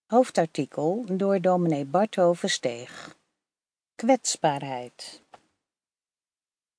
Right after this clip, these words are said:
Onlangs las ik een artikel van Ignaz Sedert, dominicaan uit België.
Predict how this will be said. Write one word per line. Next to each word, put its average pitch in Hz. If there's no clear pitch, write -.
Onlangs 208
las 214
ik 214
een 175
artikel 220
van 175
Ignaz 180
Sedert, 185
dominicaan 202
uit 185
België. 156